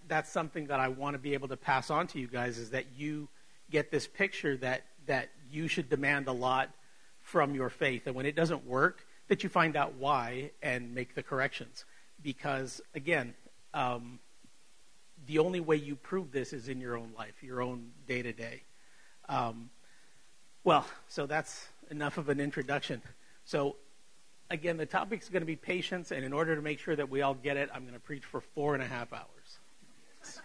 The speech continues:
<laughs> Was that one yay? <laughs> All right.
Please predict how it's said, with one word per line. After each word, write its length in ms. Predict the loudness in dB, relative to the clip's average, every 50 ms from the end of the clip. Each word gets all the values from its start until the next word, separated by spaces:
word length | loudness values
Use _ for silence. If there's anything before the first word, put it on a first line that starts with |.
| -16 -18 -18 -18 -18 -18 -18 -18 -12 -8
<laughs> 800 | -8 -8 -8 -10 -16 -18 -18 -18 -18 -18 -18 -18 -18 -18 -14 -10
Was 100 | -2 2
that 160 | 4 4 4
one 220 | 4 4 2 2 2
yay? 460 | 2 2 2 2 2 0 0 -2 -4 -10 -12 -8 -6 -6 -4 -2 0 0 0 -2 -4 -16 -20 -20 -20 -18
<laughs> 800 | -18 -14 -12 -10 -10 -10 -12 -14 -18 -18 -18 -18 -18 -12 -4 2
All 140 | 4 6
right. 260 | 6 6 4 2 0